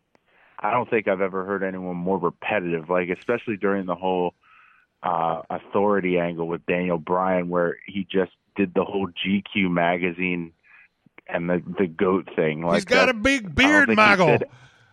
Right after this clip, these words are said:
Speaker 2: How are you gonna, he's,
Speaker 1: anything
Speaker 2: look at
Speaker 1: else
Speaker 2: his
Speaker 1: about
Speaker 2: hair,
Speaker 1: that.
Speaker 2: Michael. He's a little goat boy, Michael. Like, <laughs>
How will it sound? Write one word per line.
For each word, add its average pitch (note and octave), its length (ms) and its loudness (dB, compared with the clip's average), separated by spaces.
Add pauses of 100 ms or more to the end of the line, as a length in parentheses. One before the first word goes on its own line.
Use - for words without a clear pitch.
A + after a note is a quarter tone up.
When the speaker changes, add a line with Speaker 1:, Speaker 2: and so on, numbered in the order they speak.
(120)
Speaker 2:
How C4+ 140 0
are D#4+ 100 4
you D#4 60 2
gonna, D4 180 4
he's, C#4 240 4
Speaker 1:
anything - 180 0
Speaker 2:
look E4+ 140 4
at F4 60 2
Speaker 1:
else F4 60 4
Speaker 2:
his C4+ 80 0
Speaker 1:
about C4+ 120 4
Speaker 2:
hair, F4 200 8
Speaker 1:
that. C4 60 2
Speaker 2:
Michael. D#3+ 520 4 (720)
He's C4+ 220 -4
a D#4+ 60 0
little D#4+ 240 2
goat E4+ 280 6
boy, B3 240 10
Michael. B3+ 560 4 (600)
Like, G#3 260 -6 (320)
<laughs> - 100 6